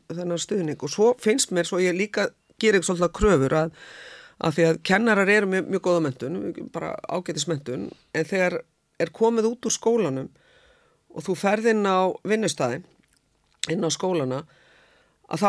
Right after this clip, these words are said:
reynir á aðra þætti eins og samvinnu og það að, að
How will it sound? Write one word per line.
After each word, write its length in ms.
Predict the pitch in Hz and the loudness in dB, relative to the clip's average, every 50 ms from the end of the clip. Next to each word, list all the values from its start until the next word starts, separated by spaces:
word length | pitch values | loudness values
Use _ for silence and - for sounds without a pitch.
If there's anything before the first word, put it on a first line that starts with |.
| 202 208 | 4 6
reynir 340 | 226 233 247 247 226 214 208 | 4 4 4 4 4 2 4
á 100 | 208 208 | 4 4
aðra 300 | - - 220 220 208 175 147 | 4 4 2 2 2 -2 -4
þætti 320 | 165 156 139 147 - 151 | -4 -8 -8 -6 -6 -6
eins 140 | 160 160 - | -4 -2 -2
og 80 | 175 - | 0 0
samvinnu 480 | - 160 156 143 123 117 113 117 127 - - | 0 -2 -2 -6 -6 -8 -8 -10 -14 -16 -16
og 420 | - - - 170 175 175 180 - - | -10 -6 -2 0 2 2 0 -2 -6
það 360 | 139 180 170 165 180 170 165 | -4 -2 0 0 0 0 0
að, 240 | 165 156 156 156 - _ - | 0 0 0 -2 -6 _ -6
að 360 | 160 165 160 160 156 156 | -4 -2 -2 -2 -4 -6